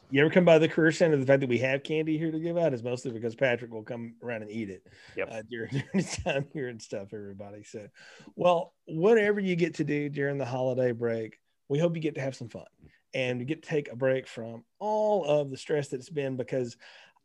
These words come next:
Speaker 1: I don't know about y'all, but the fall of twenty twenty has had its own level of, of, uh,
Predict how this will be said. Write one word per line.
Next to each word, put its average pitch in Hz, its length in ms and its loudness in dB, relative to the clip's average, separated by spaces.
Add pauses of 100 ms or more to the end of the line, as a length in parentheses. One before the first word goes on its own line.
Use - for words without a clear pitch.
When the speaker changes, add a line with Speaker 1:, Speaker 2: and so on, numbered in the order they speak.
Speaker 1:
I - 40 2
don't 427 140 2
know 262 60 2
about 160 240 0
y'all, 175 360 6
but 135 320 4 (100)
the 147 420 6
fall 233 380 10
of 180 80 6
twenty 190 300 10
twenty 196 400 8
has 156 100 8
had 170 300 8
its 139 160 0
own 180 580 8
level 143 580 8
of, 117 160 0 (400)
of, 123 400 4 (200)
uh, 127 140 -16